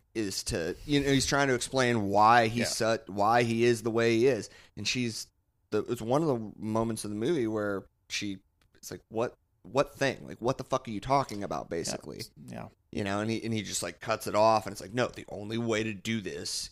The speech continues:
Speaker 1: is to
Speaker 2: The
Speaker 1: be
Speaker 2: thing
Speaker 1: the
Speaker 2: is this
Speaker 1: toughest, the
Speaker 2: fucking
Speaker 1: strongest."
Speaker 2: curse he made up in his head.
Speaker 1: It's like, you,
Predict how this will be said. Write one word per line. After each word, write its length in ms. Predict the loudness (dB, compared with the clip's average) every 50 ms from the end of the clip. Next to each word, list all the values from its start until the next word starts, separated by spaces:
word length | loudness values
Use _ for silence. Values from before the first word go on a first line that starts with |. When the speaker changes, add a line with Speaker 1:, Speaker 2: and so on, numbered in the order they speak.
| _ -8
Speaker 1:
is 360 | -8 -6 -6 -6 -8 -8 -6
to 300 | -6 -6 -6 -6 -6 -8
Speaker 2:
The 60 | -8
Speaker 1:
be 80 | -10 -6
Speaker 2:
thing 240 | -4 -4 -4 -2 -4
Speaker 1:
the 60 | -4
Speaker 2:
is 80 | -4 0
this 180 | 0 0 0 0
Speaker 1:
toughest, 20 |
the 60 | 0 -2
Speaker 2:
fucking 200 | -2 -2 -2 -2
Speaker 1:
strongest." 680 | -4 -2 0 0 0 0 0 -2 -2 -4 -4 -4 -2
Speaker 2:
curse 300 | -2 0 0 0 0 -2
he 120 | -2 -2 -6
made 240 | -6 -8 -8 -6 -6
up 260 | -6 -6 -8 -8 -10
in 60 | -12
his 160 | -10 -10 -6
head. 320 | -4 -2 -2 0 -2 0 2
Speaker 1:
It's 220 | 0 0 0 0 0
like, 340 | 0 0 0 -2 -6 -14 _ _ _ _ _ _ _
you, 280 | -2 -2 -2 -2 -2